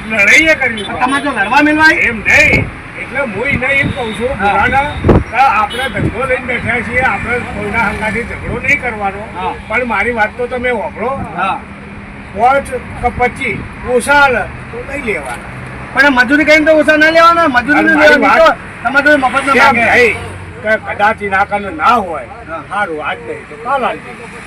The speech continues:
Speaker 1: એમ કરીને લેટ ગો કરી દે.
Speaker 2: ભાઈ, તમારા ઘરાક આવે, ટૂંક ના કરે એમને કહેવાનું કે "સાહેબ, કાલ આલજે, હો."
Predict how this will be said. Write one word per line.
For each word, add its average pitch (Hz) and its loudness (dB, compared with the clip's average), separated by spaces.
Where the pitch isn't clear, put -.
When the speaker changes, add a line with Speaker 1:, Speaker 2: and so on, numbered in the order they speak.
Speaker 1:
એમ 214 -10
કરીને 226 -4
લેટ 262 4
ગો 247 2
કરી 202 -2
દે. 160 -6
Speaker 2:
ભાઈ, 208 2
તમારા 240 2
ઘરાક 247 4
આવે, 294 8
ટૂંક 254 -4
ના 262 4
કરે 262 2
એમને 262 2
કહેવાનું 247 0
કે 220 -4
"સાહેબ, - -2
કાલ 208 4
આલજે, 185 0
હો." 311 0